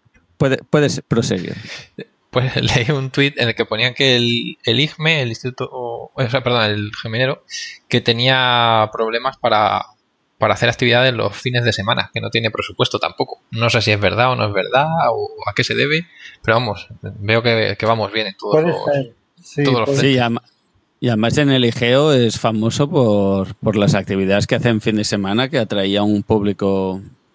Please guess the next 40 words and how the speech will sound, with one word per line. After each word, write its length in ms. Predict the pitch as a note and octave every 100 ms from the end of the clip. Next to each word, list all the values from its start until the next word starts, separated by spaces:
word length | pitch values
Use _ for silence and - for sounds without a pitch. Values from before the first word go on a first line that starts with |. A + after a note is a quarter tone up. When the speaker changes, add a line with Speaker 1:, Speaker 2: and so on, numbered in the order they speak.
| _
Speaker 2:
Sí. 320 | - - A2+ A2+
Speaker 1:
joven, 420 | A#2 C3+ D#3 G#2
que 340 | G#2+ G2 G2+
en 100 | G2+
el 80 | G#2
fondo 280 | G2+ A2 B2+
es 80 | B2
una 140 | B2
cantera 380 | G#2 G2 G2 F#2+
para 160 | F#2+ F#2
el 60 |
futuro, 420 | G2 F#2+ E3+ C3+
¿no? 160 | F2 G#3+ - _ _ -
Speaker 2:
Sí, 260 | C#3+ C3+
si 100 | B2+
quieres 220 | A2+ B2 A#2
mantener 540 | A#2+ B2 A#2 A#2 A2+ A#2+ - -
el 160 | C#3 A#2+
interés 340 | A#2+ A#2 A#2+
de, 500 | A#2 A2+ A2+ A2 B2 - _
por 160 | - A#2
una 100 | A#2+
ciencia 240 | A#2+ A2+ A#2
que 40 |
está 160 | G#2 A#2
casi 180 | A2 A#2
desapareciendo 600 | A2 - A2 A#2+ A#2 A2+
también 300 | A2 A2+ A2
de, 160 | G#2+ A2 - _ _ _ _ _
de 100 | A#2+
los 80 | A#2
Speaker 3:
Ya. 60 | A2
Speaker 2:
planes 240 | A#2+ A#2
de 60 | A2+
estudio, 420 | - C3 C#3+ C#3
pues 120 | G#2
al 120 | G#2+
final. 340 | G2+ G2+ C3+ E3+ _ _ _ _ _ _ _ _ _ _ _
Speaker 3:
Pues 160 | C#3 -
sí. 240 | C#3